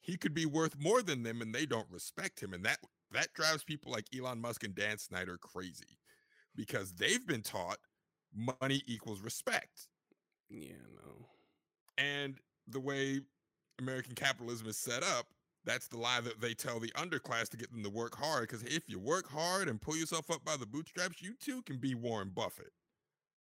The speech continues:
Speaker 1: <laughs> Even if you get to Warren Buffett status, though, you're still just, they're gonna look at you as, not even talking about us, because you're, you're always just be a nigga in the coop,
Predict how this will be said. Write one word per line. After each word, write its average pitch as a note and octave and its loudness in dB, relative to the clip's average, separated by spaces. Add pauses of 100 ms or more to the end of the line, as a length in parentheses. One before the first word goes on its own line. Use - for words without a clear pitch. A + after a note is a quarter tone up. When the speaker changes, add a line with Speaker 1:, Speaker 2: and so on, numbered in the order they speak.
(160)
Speaker 1:
<laughs> - -16 (1800)
Even C#3+ -2
if C#3+ 2
you C#3 -2
get C#3+ 0
to C#3 -4
Warren B2+ 0
Buffett A#2 -2
status, F3 2
though, A#2+ -2
you're A#2 -2
still C3+ -2
just, C3 -4
they're A#2+ -8
gonna B2+ -2
look C3 -4
at C3+ -8
you B2+ -2
as, A#2+ -4 (760)
not D3+ 6
even A3 0
talking E3+ 2
about C3 4 (120)
us, B2+ 0 (120)
because B2 -2
you're, C3+ 0 (500)
you're A#2+ -4
always A#2+ 2
just A2 -4
be A2+ 0
a G#2+ 0
nigga G#2+ -2
in G2 -6
the G2 -4
coop, - 0